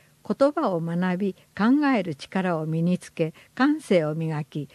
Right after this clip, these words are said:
想像力を豊かにし、人生を自ら切り開いていく力を育みます。これは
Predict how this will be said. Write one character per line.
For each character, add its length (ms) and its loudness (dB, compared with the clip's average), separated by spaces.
想 300 0
像 220 4
力 280 -2
を 80 0
豊 360 -4
か 40 -8
に 140 -6
し、 220 -12
人 260 4
生 260 0
を 260 0
自 260 2
ら 220 -4
切 280 -2
り 120 -4
開 160 -2
い 20 -10
て 120 -4
い 80 -4
く 100 -20
力 400 -6
を 40 -2
育 480 -2
み 160 0
ま 120 -4
す。 240 -16
こ 100 -2
れ 120 6
は 220 0